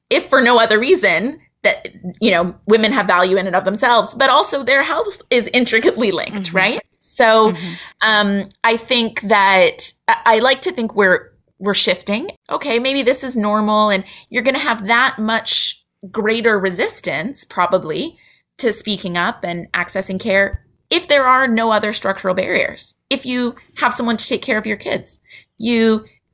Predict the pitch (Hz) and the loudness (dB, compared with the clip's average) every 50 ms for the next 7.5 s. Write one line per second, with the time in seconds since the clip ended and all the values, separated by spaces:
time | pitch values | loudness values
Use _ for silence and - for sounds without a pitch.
0 | _ _ - 190 208 233 277 285 - - - - 269 254 277 - - 233 247 277 | _ _ -2 2 2 4 4 2 0 -2 0 2 4 4 4 2 -2 -2 0 0
1 | - 370 - - - - - - - - _ _ - 202 233 247 - - 320 233 | 0 -2 -2 -4 -6 -6 -6 -6 -8 -10 _ _ -6 -6 -4 -4 -4 -4 -2 -2
2 | 226 220 226 220 202 - - 247 240 - 247 240 240 240 240 - 247 - 285 320 | -2 -2 -2 -4 -4 -4 -4 -4 0 4 4 6 6 4 2 -2 0 0 0 0
3 | - - - 165 139 - - - 82 87 - - - - - - - _ - 202 | 0 0 0 2 2 2 2 0 0 -2 -6 -10 -18 -20 -20 -20 -20 _ -6 -2
4 | 220 240 240 233 226 226 233 226 233 262 240 247 247 240 - - 269 285 285 302 | 0 2 2 4 2 2 0 0 2 2 4 4 4 2 2 2 4 4 4 4
5 | 311 247 262 254 - - - - - 440 466 - - 196 190 185 190 190 180 - | 2 0 -2 -4 -6 -4 -4 -2 -2 -2 -2 0 2 2 4 4 4 2 0 -2
6 | - - 202 190 190 190 175 - - _ _ - 196 208 185 170 - - - 185 | 0 2 2 4 4 4 2 0 -2 _ _ -6 -2 0 0 0 0 0 2 2
7 | 185 175 175 170 175 180 170 - - | 4 4 6 6 4 4 2 -2 -8